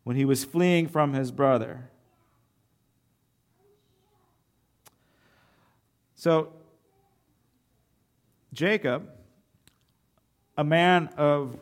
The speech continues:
broken character, has a couple encounters with God. And God's working on the inside of his soul, saying, "It's time to transform you. It's time to give you a new name.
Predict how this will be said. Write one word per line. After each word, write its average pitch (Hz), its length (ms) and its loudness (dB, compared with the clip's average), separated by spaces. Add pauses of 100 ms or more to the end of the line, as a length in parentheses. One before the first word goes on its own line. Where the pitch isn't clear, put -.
(100)
broken 165 500 0
character, 139 800 0 (840)
has 143 240 -2
a - 20 -8
couple 175 400 0
encounters 160 640 -4
with 135 180 -4
God. 123 540 -2 (560)
And 139 160 -6
God's 147 320 2
working 165 400 0
on 151 180 0
the 147 140 -4
inside 151 480 0
of 139 120 0
his 139 180 -6
soul, 143 340 2
saying, 127 400 -4 (280)
"It's 127 200 -8
time 165 500 0
to 156 80 -6
transform 135 720 -6
you. 110 240 -8 (200)
It's 123 180 -10
time 151 380 0
to 139 80 -4
give 139 260 -4
you 139 160 -2
a 135 40 -4
new 135 180 -4
name. 156 480 -4